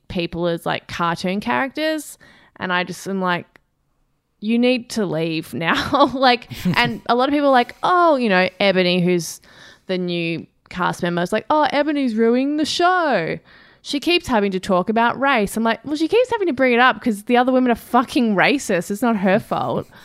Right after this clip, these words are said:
Speaker 1: Um, so I think it's time that the old guard are fired. They say goodbye. Um, I think their time is done, and we get some fresh blood in. I'm happy for Ebony and, um,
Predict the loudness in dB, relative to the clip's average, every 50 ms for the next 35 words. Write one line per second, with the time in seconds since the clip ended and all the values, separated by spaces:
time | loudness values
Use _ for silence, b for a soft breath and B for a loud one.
0 | B B B B B -4 -2 -2 -2 -2 -4 -6 -8 -12 _ _ _ _ _ _
1 | _ _ -20 -20 _ -8 -2 2 4 4 4 2 0 -4 -4 -6 -6 -4 -2 0
2 | 2 4 4 4 4 4 2 2 0 0 0 -2 _ _ _ _ -4 0 4 6
3 | 6 6 6 4 4 4 6 6 8 8 8 8 6 4 2 -2 -8 -12 -12 -14
4 | -14 -14 _ _ _ _ _ _ _ _ _ _ _ _ -4 -2 0 0 0 -2
5 | -2 -4 -2 2 2 4 4 4 4 4 2 2 2 0 0 0 0 0 2 2
6 | 2 2 2 2 2 0 -4 -2 0 0 0 2 2 2 2 2 0 -2 -4 -6
7 | B B B B B B B B B -2 0 0 2 0 0 -2 -2 0 0 0
8 | 0 0 -2 -2 -2 -2 0 0 0 0 -2 -4 -6 -4 -2 -2 0 0 0 -2
9 | -4 -4 -8 -10 B B B B B B B B B -2 0 0 0 -2 0 0
10 | 0 0 0 -4 -4 -4 -4 -4 -2 -2 -2 -2 -6 -6 -2 0 2 2 0 -2
11 | -6 -4 -2 0 0 0 2 0 0 2 2 0 0 0 0 2 2 2 2 2
12 | 0 -4 -2 -2 -2 -2 -2 0 -2 -2 -4 -4 -4 -2 -2 -2 -2 -4 -4 -6
13 | -6 -8 -10 _ -6 -4 -4 -4 -4 -4 -4 -4 -6 -6 -8 -8 -8 -10 -12